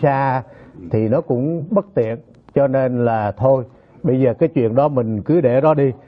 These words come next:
Nhưng mà thưa quý vị, tháng tư đen, nhắc lại cái chuyện Nga, Mỹ, Tàu có giành giật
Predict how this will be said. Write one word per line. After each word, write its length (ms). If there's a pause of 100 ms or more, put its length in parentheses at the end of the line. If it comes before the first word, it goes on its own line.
(160)
Nhưng 220
mà 240
thưa 280
quý 120
vị, 280 (520)
tháng 240
tư 120
đen, 240 (840)
nhắc 280
lại 240
cái 180
chuyện 480
Nga, 600 (120)
Mỹ, 420 (680)
Tàu 400 (720)
có 580 (1500)
giành 320
giật 140